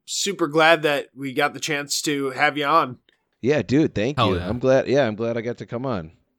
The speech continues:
Speaker 2: I'm glad we got the
Speaker 3: Yeah.
Speaker 1: Is there anything that you want to, uh, plug? I'm sure you got a, you got a lot
Speaker 3: Yeah.
Speaker 1: of, as you said, irons in the fire.
Speaker 2: Oh,
Speaker 3: How do
Speaker 2: yeah.
Speaker 3: people get to the barn?
Speaker 2: Oh, man. Well, <laughs>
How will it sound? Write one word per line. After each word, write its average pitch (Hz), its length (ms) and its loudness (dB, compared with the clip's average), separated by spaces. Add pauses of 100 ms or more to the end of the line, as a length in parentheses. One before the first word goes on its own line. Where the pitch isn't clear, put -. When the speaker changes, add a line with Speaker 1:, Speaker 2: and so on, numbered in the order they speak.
Speaker 2:
I'm 107 80 -8
glad 131 200 2
we 135 80 0
got 131 240 -4
the 117 260 0
Speaker 3:
Yeah. - 80 -2
Speaker 1:
Is 180 180 4
there 180 220 4
anything 180 400 0
that 165 140 2
you 165 140 2
want 165 220 4
to, 156 200 2
uh, 147 240 2
plug? 208 400 -2
I'm 147 120 -4
sure 143 280 0
you 139 260 -8
got 147 160 2
a, 131 80 -4
you 139 100 -6
got 151 140 2
a 147 60 2
lot 151 180 4
Speaker 3:
Yeah. 143 280 4
Speaker 1:
of, - 60 -12
as 139 140 -8
you 135 60 -10
said, 147 180 0
irons 139 380 0
in 135 80 -8
the 120 60 -16
fire. 135 320 0
Speaker 2:
Oh, 110 100 2
Speaker 3:
How - 180 -6
do 120 60 -8 (160)
Speaker 2:
yeah. 87 80 -6
Speaker 3:
people 131 180 -4
get 135 180 0
to 139 80 -2
the 127 120 2
barn? 117 500 4
Speaker 2:
Oh, 104 240 0
man. 98 300 -2
Well, 98 200 0 (140)
<laughs> 147 220 -2